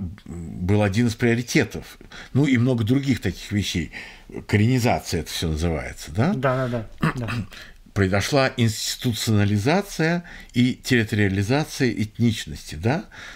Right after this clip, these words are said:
Speaker 1: То есть вся территория Советского Союза — это, э, всякие автономные образования,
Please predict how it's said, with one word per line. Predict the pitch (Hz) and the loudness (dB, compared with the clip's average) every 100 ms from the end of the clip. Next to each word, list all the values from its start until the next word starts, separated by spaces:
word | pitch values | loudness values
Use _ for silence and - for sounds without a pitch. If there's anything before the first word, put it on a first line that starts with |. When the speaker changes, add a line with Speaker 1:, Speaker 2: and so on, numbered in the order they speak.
| - | -4
Speaker 1:
То | 92 | 0
есть | 82 - | 0 -2
вся | - - 117 | -2 2 2
территория | - 98 95 107 92 82 | 2 0 2 2 0 -2
Советского | - 92 - - | -2 -4 -4 -12
Союза — | - 80 143 311 226 127 - | -8 -4 0 0 0 -2 0
это, | 131 - 143 131 - - - - | -2 0 -2 -2 -10 -16 -18 -14
э, | - - - | -14 -14 -16
всякие | - - 113 117 | -4 0 2 2
автономные | 92 110 113 113 90 87 | 0 2 2 4 2 0
образования, | 82 87 90 117 175 202 127 117 113 | 0 0 2 2 2 2 0 0 -2